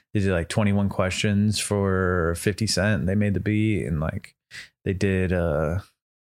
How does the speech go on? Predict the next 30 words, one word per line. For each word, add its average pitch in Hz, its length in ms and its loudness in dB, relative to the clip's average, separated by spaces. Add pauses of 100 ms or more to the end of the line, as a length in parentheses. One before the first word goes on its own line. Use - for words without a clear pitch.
(440)
they 104 80 -2
did 104 180 -2
some 101 140 2
other 80 180 -2
shit. - 240 -2
They 117 140 2
did 131 140 2
some 85 140 -2
other 76 160 -2
shit, 58 440 -4
a 104 80 -4
lot 107 180 2
of 95 60 0
other 90 160 0
shit. 57 460 -4
And 98 160 0
so 104 180 2
I 92 80 2
was 95 220 -2
managing 101 360 2
their 95 140 2
studio 98 640 0 (640)
and, 95 460 2
uh, 85 380 0 (680)
growing 95 280 2
weed 92 380 0 (240)
in 107 140 0
a 90 80 0
tent - 540 -2 (680)
at 95 260 -4